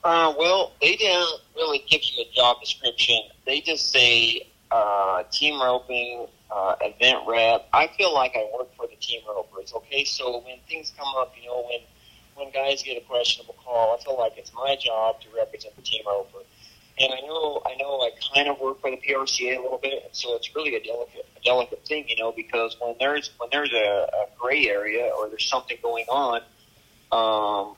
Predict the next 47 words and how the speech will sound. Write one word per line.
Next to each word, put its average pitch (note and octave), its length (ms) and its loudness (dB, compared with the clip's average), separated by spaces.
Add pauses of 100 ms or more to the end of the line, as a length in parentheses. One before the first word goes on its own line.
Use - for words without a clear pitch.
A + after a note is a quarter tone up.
(120)
I C3 160 6
feel C#3+ 220 2
like A#2 260 4 (100)
my C3 180 4
job A#2+ 360 2
is G#2 240 -6
to, A2+ 120 -6 (480)
to A#2+ 260 -2 (160)
represent A#2+ 420 0
the - 80 -20
team A#2 240 0
roper. F#2+ 320 -2 (300)
Okay, A#2 260 4
so, A2+ 380 0
so A2+ 220 0
if, - 100 -12
if, C#3 240 -4
if - 120 -8
the - 60 -14
call D#3 220 4
could - 160 -8
go C#3+ 160 -4
either C#3+ 180 0
way, C#3 300 0 (560)
I B2+ 80 6
feel C3+ 140 -2
like A#2+ 180 4
I'm A#2 100 -4
always A#2+ 260 0
going A#2+ 220 -4
against A2+ 260 -6
the - 180 -10
P A2 40 0
R G#2 100 0
C - 220 2
A C#3 80 0
because - 380 -6
I, C3+ 320 4
I A#2 100 4
feel B2 220 -2
like A2 160 2
I G#2+ 120 2
work - 220 -6
for - 60 -20
the - 80 -18
team B2+ 260 -4
roper. G2 320 -4